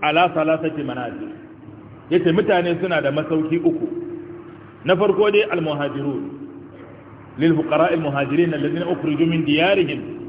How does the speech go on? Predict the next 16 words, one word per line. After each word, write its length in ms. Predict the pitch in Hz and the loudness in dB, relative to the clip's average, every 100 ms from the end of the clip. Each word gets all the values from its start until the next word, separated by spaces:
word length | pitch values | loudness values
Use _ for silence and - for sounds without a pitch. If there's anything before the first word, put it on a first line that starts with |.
| - - | -14 -8
wa 100 | 139 147 | -6 -4
amwalihim 960 | 156 160 202 214 190 151 117 - - - | -2 0 2 2 0 -4 -6 -10 -12 -8
yabtaghuna 520 | 151 156 151 175 156 | -6 -4 -2 0 0
fadlan 320 | 180 156 156 | -2 0 0
min 140 | 156 156 | 0 -2
Allah 260 | 143 156 | 2 2
wa 160 | 139 131 | 0 -2
ridwana 520 | 135 135 147 185 196 202 196 - - - | -4 0 2 2 2 0 -4 -10 -16 -6
wa 120 | 139 | -4
yansuruna 460 | 170 - 160 165 151 | -2 -2 0 0 0
Allah 200 | 147 143 | 0 0
wa 160 | 135 135 | 0 0
rasulahu 300 | 160 151 135 | 0 0 0
ulaika 240 | 139 147 139 | 0 0 0
humus 260 | 139 127 - | -2 -4 -2
sadiqun. 480 | 120 117 - 117 | -4 -4 -6 -6